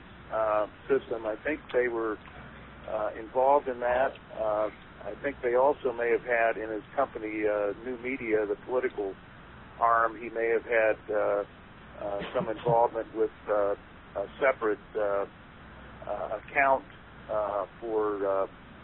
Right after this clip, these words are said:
Car-, that Karl Rove used for political communications out of the White House. My understanding is that under the law, all of these communications, no matter how they're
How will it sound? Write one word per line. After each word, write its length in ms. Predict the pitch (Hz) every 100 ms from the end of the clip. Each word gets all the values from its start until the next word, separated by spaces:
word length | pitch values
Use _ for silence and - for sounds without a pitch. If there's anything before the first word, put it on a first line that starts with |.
| - -
Car-, 180 | 120 -
that 100 | 107 -
Karl 280 | 139 131 120
Rove 300 | 120 120 117 -
used 260 | 123 120 107 -
for 100 | 104 -
political 380 | 123 123 113 101 -
communications 640 | 120 110 117 110 104 98
out 160 | 113 110
of 60 |
the 80 | 95
White 280 | 113 123 113
House. 300 | 107 104 110 - - - - - - -
My 120 | 127
understanding 540 | 139 131 160 151 147 120 120
is 80 | 113
that 100 | 113 - - -
under 220 | 170 170
the 40 |
law, 460 | 151 135 147 135 120
all 300 | 139 175 185
of 60 | 143
these 140 | 131 -
communications, 720 | 127 127 113 113 120 113 113 113
no 60 |
matter 300 | 120 123 110 101
how 220 | 139 143
they're 240 | 131 113